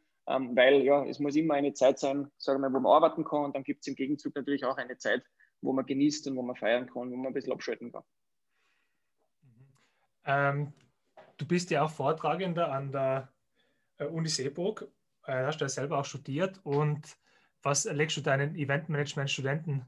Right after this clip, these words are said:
Speaker 2: denn ans Herz? Weil viele wollen ja auch bei dir arbeiten. Wie schafft man das denn eigentlich, wenn man,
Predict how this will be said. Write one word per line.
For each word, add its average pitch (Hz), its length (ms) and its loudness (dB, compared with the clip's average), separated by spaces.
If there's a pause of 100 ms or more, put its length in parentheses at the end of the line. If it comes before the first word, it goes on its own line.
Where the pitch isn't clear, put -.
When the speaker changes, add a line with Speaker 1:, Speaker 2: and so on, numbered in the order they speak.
Speaker 2:
denn 131 140 -4
ans 131 200 -2
Herz? 151 380 -2
Weil 135 300 -2 (140)
viele 147 280 0
wollen 156 160 4
ja 156 100 4
auch 143 120 0
bei 143 80 -2
dir 131 180 0
arbeiten. 180 640 0 (300)
Wie 151 420 -2
schafft 170 320 0
man 135 100 -2
das 123 180 -4
denn 131 120 -6
eigentlich, 120 360 -6
wenn 127 100 -4
man, 123 180 -6